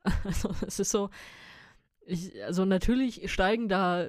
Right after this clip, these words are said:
viele aus dem aktuellen Jahrgang dann immer mit ein, äh, sind da irgendwie drin verteilt in diesen Top zweihundertfünfzig. Aber ich mein, Cha Cha Cha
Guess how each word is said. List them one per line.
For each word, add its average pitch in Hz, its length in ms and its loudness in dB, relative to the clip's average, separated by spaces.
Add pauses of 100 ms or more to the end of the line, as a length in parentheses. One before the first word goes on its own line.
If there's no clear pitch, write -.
viele 226 360 0
aus 160 140 -2
dem 180 100 -6
aktuellen 175 400 -2
Jahrgang 180 400 2
dann 156 140 0
immer 160 160 0
mit 165 100 -4
ein, 262 440 -4
äh, 190 520 -2
sind 202 220 -2
da 185 80 4
irgendwie 180 440 2
drin 202 220 0
verteilt 226 520 2
in 220 60 -6
diesen 208 360 0
Top - 200 -2
zweihundertfünfzig. 196 880 0 (800)
Aber 170 440 2 (720)
ich 190 180 -4
mein, 175 320 2 (420)
Cha - 200 -8
Cha 190 180 2
Cha 175 380 2